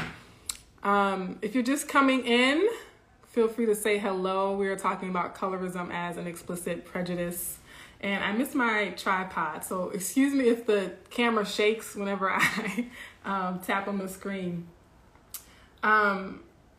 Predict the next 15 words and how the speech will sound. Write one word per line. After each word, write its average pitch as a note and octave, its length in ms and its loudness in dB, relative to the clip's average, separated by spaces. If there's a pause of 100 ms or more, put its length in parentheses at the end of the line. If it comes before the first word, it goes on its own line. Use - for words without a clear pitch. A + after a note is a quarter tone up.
(580)
and A#3 100 0
so B3+ 520 8 (420)
some D#4+ 300 4
explicit D4 760 -2
examples F#3 760 -4
of F#3+ 160 -6
colorism. G3 580 -4 (2250)
<laughs> - 40 0 (1040)
Nah, G3 280 -2
I'm F#3 80 -6
just F#3 240 -10
kidding. F#3 200 -8
What's G#3+ 220 -4
up, G3 260 0
girl? F#3+ 300 -8